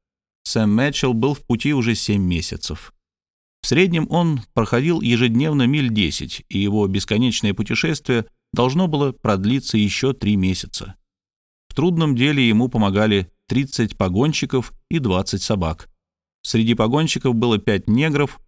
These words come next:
умевших замечательно отыскивать отбившихся от стада животных по следам. За этой армией следовало шесть телег.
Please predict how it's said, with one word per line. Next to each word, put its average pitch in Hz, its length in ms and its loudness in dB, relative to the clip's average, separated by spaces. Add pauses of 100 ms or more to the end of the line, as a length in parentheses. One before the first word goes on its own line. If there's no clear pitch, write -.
(120)
умевших 160 640 0
замечательно 147 720 0
отыскивать 127 720 -4
отбившихся 101 760 -4
от 80 80 -6
стада 110 300 -2
животных 101 540 -2
по 87 80 -4
следам. 85 540 -4 (800)
За 101 140 0
этой 160 400 -2
армией 165 400 -2
следовало 123 500 -2
шесть - 340 -6
телег. 85 520 -6